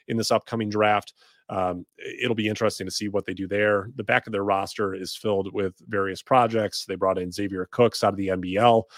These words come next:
uh, near the end of this past season on a longer-term deal. Jordan Goodwin was signed to a longer-term deal off of a two-way contract.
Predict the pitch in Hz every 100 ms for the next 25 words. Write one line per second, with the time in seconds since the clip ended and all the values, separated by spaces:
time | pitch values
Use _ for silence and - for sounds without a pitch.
0 | - - - 101 95 98 104 101 101 104
1 | 104 98 - 104 98 - 107 101 101 101
2 | - 104 98 95 92 98 98 107 104 101
3 | 104 104 95 - 104 92 107 110 107 107
4 | 101 95 92 107 131 127 123 113 - 117
5 | - 117 110 107 104 - 110 104 104 104
6 | - 107 104 104 104 101 - 101 92 110
7 | 104 95 104 101 104 98 92